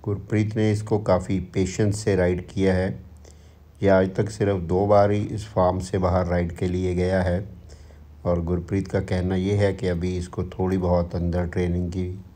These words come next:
ज़रूरत और है, उसके बाद कभी इसको फिर लॉन्ग राइड के लिए लेके जाएंगे।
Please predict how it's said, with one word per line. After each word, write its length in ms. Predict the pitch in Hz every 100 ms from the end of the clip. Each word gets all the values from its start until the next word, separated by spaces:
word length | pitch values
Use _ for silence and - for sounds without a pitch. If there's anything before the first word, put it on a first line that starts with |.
| -
ज़रूरत 420 | 95 87 85 82
और 200 | 98 101
है, 240 | 92 92 101 - - - - - - - - - - -
उसके 280 | 92 -
बाद 300 | 101 98 98
कभी 360 | - 95 95 95
इसको 460 | 90 - 95 87 85 - - -
फिर 240 | - 107
लॉन्ग 320 | 101 87 85
राइड 280 | 87 87 82
के 100 | -
लिए 220 | 87 87
लेके 320 | 82 82 85 85
जाएंगे। 440 | 82 82 82 80